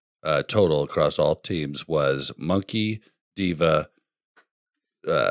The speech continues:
Genji, Tracer, Zen-, Zen-, Zenyatta,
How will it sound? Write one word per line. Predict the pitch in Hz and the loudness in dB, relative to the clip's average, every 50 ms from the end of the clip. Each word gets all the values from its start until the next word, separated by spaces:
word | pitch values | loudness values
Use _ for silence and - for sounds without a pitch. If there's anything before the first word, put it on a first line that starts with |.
| 50 - - | -2 -4 -2
Genji, | - 117 131 127 117 113 127 123 123 120 117 - _ - | 2 4 4 4 4 0 0 0 -2 -4 -6 -12 _ -10
Tracer, | - - 90 85 80 - - 85 80 78 78 - - _ _ _ _ _ _ _ _ _ _ _ - | -2 0 0 0 2 0 0 2 2 2 0 -2 -4 _ _ _ _ _ _ _ _ _ _ _ -8
Zen-, | - 92 87 87 85 85 92 - - - 80 | -2 0 0 0 0 -2 -4 -6 -6 -8 -10
Zen-, | 76 78 90 87 87 92 95 107 - | -6 -4 -4 -2 -2 -2 -4 -6 -8
Zenyatta, | - - 92 92 90 90 90 87 90 87 92 92 87 | -8 -6 -4 -2 0 0 2 2 2 2 0 0 0